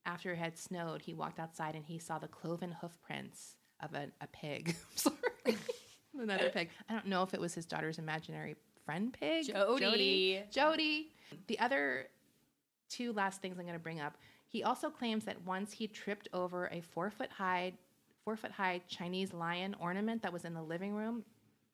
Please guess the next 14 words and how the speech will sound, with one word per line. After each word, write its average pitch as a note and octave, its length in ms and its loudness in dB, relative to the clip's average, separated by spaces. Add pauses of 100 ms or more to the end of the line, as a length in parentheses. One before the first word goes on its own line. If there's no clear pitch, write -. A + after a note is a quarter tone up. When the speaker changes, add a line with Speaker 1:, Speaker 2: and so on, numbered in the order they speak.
(240)
Speaker 1:
and F3+ 100 -2
he E3+ 100 -2
found E3 420 0
bite E3 180 0
marks D3+ 300 -6
on D3+ 100 -4
his D3+ 240 -8
ankle D3 560 -8 (140)
afterward. D3 680 -6 (460)
He G#3+ 140 -2
said G#3 300 0
that G3 100 0
he F#3 220 -4
m-, E3 200 -4